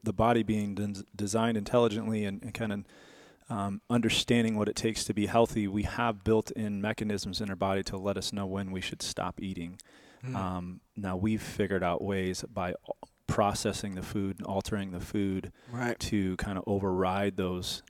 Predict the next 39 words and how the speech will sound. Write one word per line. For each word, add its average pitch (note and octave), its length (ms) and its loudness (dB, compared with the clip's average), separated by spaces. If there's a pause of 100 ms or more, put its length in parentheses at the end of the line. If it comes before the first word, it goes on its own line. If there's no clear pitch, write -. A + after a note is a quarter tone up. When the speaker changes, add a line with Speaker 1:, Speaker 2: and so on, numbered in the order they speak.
Speaker 1:
natural F#2 720 -4
mechanisms F2+ 880 -4 (320)
so - 140 -6
that F#2+ 120 2
we F#2+ 80 0
don't F2+ 220 -2
feel F#2+ 240 -2
satiated, F#2 760 -2 (480)
um, F#2 260 -2
that F2+ 160 -2
certain F2 240 -4
hormones F#2 480 -2
that - 280 -6
get G2+ 120 -4
produced F#2 400 -2
to F#2 60 -6
tell F#2 220 0
us - 140 -4
to - 60 -14
stop F#2+ 360 -2
eating F#2 320 -6
stop - 680 -6
happening, F#2 600 -6 (420)
or G2 80 2
at F2+ 80 0
least F#2 280 -2
the F2+ 80 -2
receptor G2 440 0
sites F#2+ 340 0
that F#2+ 160 -4
receive G2 320 -2
those F#2 160 2
hormones F#2+ 500 -4
get - 240 -6
burned F#2+ 240 0
off, F2+ 340 -2
or F2+ 60 -2
they F2+ 140 -4
get, - 180 -10